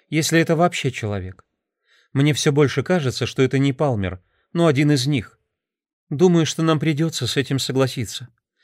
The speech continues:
Следующее, чего мы можем ожидать, это Чуинг-Зет,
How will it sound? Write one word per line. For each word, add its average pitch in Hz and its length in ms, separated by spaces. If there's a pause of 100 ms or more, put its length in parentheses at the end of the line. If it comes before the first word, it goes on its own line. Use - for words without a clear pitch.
(140)
Следующее, 147 640
чего 147 240
мы 143 120
можем 143 300
ожидать, 143 440 (340)
это 160 220
Чуинг-Зет, 165 760